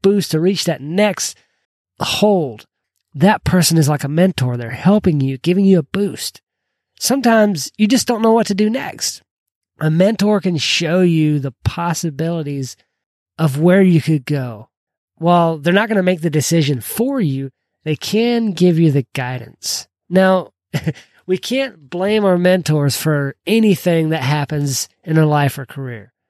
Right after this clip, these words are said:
right? If we follow all the steps of our mentors and it doesn't work out, we either know that we didn't follow those steps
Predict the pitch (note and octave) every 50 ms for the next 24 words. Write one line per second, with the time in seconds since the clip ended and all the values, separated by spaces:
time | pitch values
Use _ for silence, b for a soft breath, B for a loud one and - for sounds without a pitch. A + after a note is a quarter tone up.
0 | _ _ - D#3 E3 F#3 E3 _ - D#3+ E3 - F#3 D#3+ - - F#3+ G3+ F#3+ A3+
1 | B3+ B3 A3+ G#3 G3+ G#3 G#3+ G#3 D3 - - G3+ F#3+ - - E3+ F3 F3+ E3 E3
2 | D#3+ D#3+ D3 - D3 D3+ C#3 B2 C#3+ D3+ C#3+ C#3 D#3+ E3 F3+ F3+ E3 E3 D#3+ -
3 | - D3+ D3 D3+ F3+ - _ _ _ _ _ _ _ _ _ _ _ _ - D#3+
4 | E3+ F3+ G3+ F#3+ G#3 G3 F#3+ F#3 F3+ F3 F3 F3 F3 F3 E3 D3 D#3+ D3+ D3 D3
5 | B2+ C#3+ C#3 D3 E3+ E3+ D#3 - - - - E3+ E3 E3+ G3 A3+ A3+ A#3 A3 A3+
6 | A3 G3 - - - A3+ A3+ A#3+ B3 - - - -